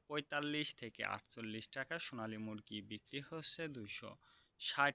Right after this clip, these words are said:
থেকে আটষট্টি টাকা। ঝিনেদাতে ব্রয়লার মুরগি বিক্রি হচ্ছে একশো পঞ্চান্ন থেকে ষাট টাকা, সোনালী মুরগি বিক্রি হচ্ছে দুইশো সত্তর থেকে পঁচাত্তর টাকা।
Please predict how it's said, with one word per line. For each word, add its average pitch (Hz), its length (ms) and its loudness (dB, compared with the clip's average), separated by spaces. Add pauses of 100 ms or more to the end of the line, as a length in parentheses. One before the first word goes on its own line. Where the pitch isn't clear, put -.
থেকে 135 240 -4
আটষট্টি 113 600 0
টাকা। - 360 -8 (400)
ঝিনেদাতে 147 540 4
ব্রয়লার 110 340 0
মুরগি 110 340 -6
বিক্রি 110 360 -8
হচ্ছে 160 420 2 (140)
একশো - 340 -6 (100)
পঞ্চান্ন 151 600 0
থেকে 107 320 -10
ষাট 110 260 0 (100)
টাকা, 139 260 -6
সোনালী 113 380 -2
মুরগি 107 380 -8
বিক্রি 110 340 -8
হচ্ছে 156 420 2
দুইশো 113 380 -2 (440)
সত্তর 156 560 0
থেকে 135 280 -6
পঁচাত্তর 120 640 4 (100)
টাকা। 98 280 -6